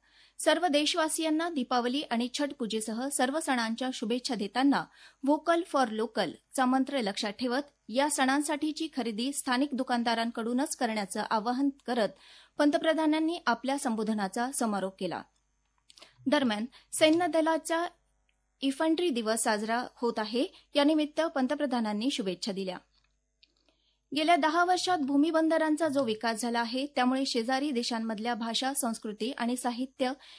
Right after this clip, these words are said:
यांच्यातल्या आदानप्रदानात भर पडत असल्याचं केंद्रीय गृहमंत्री अमित शहा यांनी म्हटलं आहे.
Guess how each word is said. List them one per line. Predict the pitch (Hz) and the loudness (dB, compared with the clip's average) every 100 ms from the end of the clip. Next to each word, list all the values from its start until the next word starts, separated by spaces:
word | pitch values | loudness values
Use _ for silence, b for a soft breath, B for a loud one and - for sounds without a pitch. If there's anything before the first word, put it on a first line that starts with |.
| B 277 | B 2
यांच्यातल्या | 269 302 294 302 | 4 4 0 0
आदानप्रदानात | 311 226 214 285 285 254 254 262 269 | 2 2 4 2 2 0 0 0 -2
भर | 233 226 | -4 -4
पडत | 233 208 208 | -2 -4 -2
असल्याचं | 202 240 240 254 269 - | -4 -2 0 0 -2 2
केंद्रीय | 262 277 330 | 2 4 2
गृहमंत्री | 233 247 233 226 226 262 | 0 0 0 -2 -2 -2
अमित | - 247 277 | 0 0 2
शहा | 262 262 | 0 0
यांनी | 254 208 | -2 -2
म्हटलं | 226 190 190 | -2 -2 -4
आहे. | 185 190 | -4 -6